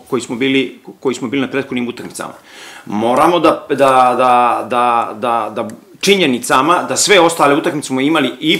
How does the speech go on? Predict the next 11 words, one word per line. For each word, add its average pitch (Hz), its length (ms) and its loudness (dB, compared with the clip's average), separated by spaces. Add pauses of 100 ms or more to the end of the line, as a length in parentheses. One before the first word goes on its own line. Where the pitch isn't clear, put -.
posjed 180 400 2
pros-, - 300 -6 (180)
protiv 170 380 2
niske 170 340 2
odbrane, 180 440 2
to 131 200 -2
što - 140 -10
mi 120 100 -2
hoćemo 104 400 0
da 85 60 -8
igramo, 165 420 0